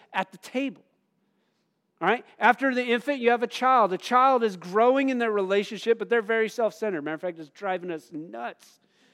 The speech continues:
in our house the last couple weeks. They disappeared to Grandma and Papa's for a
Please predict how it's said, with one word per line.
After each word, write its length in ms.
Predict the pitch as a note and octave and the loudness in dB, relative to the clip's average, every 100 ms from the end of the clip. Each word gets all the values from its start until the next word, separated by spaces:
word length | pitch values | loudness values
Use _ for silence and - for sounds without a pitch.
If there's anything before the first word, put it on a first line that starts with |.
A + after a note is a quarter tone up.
| _ _ _ | _ _ _
in 120 | F#3 E3+ | -6 -4
our 160 | E3 | -4
house 360 | D#3+ E3+ D#3 - | -2 -2 -4 -6
the 100 | E3 | -6
last 260 | D3+ D3 | -4 -6
couple 260 | - D#3+ D3+ | -8 -10 -10
weeks. 320 | C#3 B2+ - - _ _ _ _ _ _ _ _ _ _ _ _ _ _ _ _ _ | -14 -14 -20 -20 _ _ _ _ _ _ _ _ _ _ _ _ _ _ _ _ _
They 100 | D#3 | -8
disappeared 440 | D#3 F#3+ - G3+ F3+ | -4 -4 0 0 2
to 60 | |
Grandma 460 | E3+ G3 F#3+ F#3 F#3 | 2 2 2 2 0
and 80 | E3+ | 0
Papa's 420 | G3 G3+ G3 F3+ | 0 0 -2 -6
for 240 | F#3+ F3 | -2 0
a 100 | E3 | 0